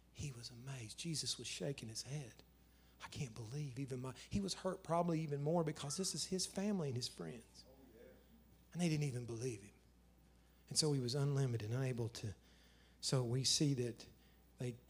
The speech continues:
couldn't receive because they discounted him. They dishonored him.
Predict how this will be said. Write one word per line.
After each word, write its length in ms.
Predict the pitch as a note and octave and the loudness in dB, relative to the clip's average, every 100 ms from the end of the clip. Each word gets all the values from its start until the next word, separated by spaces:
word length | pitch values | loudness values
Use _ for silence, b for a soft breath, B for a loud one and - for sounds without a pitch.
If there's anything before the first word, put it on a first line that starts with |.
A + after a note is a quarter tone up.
| - | 4
couldn't 200 | E3 C#3+ | 4 6
receive 340 | B2+ D#3 D#3+ | 6 8 8
because 200 | - B2+ | 6 0
they 80 | A2+ | 0
discounted 640 | G#2 E3+ - F3 F3 F3 | 4 6 6 8 8 8
him. 160 | F3+ D#3 | 6 4
They 140 | A2+ | 0
dishonored 600 | G#2 A#2+ B2+ C#3 F3+ F#3+ | 2 4 4 6 8 8
him. 420 | D#3 E3+ F#3+ F#3 | 8 8 8 6